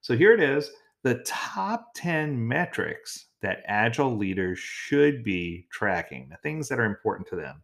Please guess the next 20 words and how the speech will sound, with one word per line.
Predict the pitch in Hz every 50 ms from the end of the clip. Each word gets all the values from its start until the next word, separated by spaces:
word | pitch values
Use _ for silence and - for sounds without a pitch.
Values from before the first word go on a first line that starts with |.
| _ _ _ _ _ - _ _ _ -
Coming | - 208 220 240 233 214
in | 214 214 208 220 214 214
at | - - 135 151 170 - 120
number | 127 160 175 190
ten, | 180 - 175 196 208 214 180 131 90 - 107
so | - - 104 95
we're | 92 87
gonna | 87 95
do | 87
it | 82 80
backwards. | 82 80 78 78 - 67 67 - -
Coming | - 175 196
in | 190
at | 180
number | 185 185 170
ten, | - 180 156 120 95 - _ _ - - - - - _ _ _ _ _
we're | 151 160
gonna | 190 185 170
do | 170 180 165
predictability. | - - 151 131 131 165 - - 151 131 127 135 151 156 135 110 92 76 64